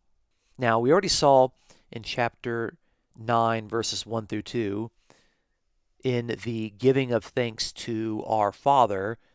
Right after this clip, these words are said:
that Jesus is described both as the child of the Father,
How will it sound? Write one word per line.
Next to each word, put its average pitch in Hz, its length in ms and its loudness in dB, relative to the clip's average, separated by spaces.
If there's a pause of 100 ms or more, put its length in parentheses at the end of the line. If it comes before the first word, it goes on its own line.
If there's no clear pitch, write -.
(360)
that 104 400 -4 (340)
Jesus 139 580 -4
is - 200 -12
described 104 680 -6 (340)
both 131 360 2
as 110 360 -4
the 101 220 -10
child 165 720 -2 (400)
of 151 160 -2
the 160 60 -4
Father, 165 540 -2